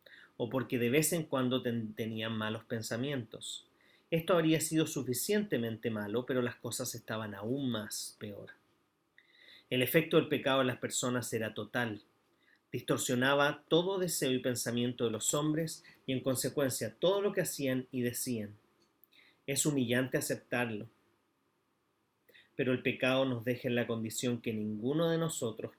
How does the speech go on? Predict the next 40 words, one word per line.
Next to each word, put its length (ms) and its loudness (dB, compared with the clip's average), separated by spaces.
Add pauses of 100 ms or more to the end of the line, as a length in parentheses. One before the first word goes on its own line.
(100)
quiere 380 0
creer 420 -2
que 140 -8
estamos. 760 -12 (880)
El 100 -2
resultado 540 4
del 100 6
pecado 360 0
es 80 -8
que 120 -6
no 120 -2
hay 180 0
nada 320 2
bueno 480 0
en 160 -6
nosotros. 800 -8 (560)
No 80 0
hay 80 2
nada 360 4
naturalmente 800 2
recomendable. 800 -4 (800)
No 100 0
existe 420 0
nada 400 2
que 140 -2
podamos 500 -2
darle 300 2
a 80 2
Dios 320 0
como 280 -2
una 160 -2
razón 560 -2
para 200 2
calmar 380 -2
su 200 -6
dolor 420 0 (360)
y 100 -6
ganar 320 0
su 120 -4
aceptación. 720 -6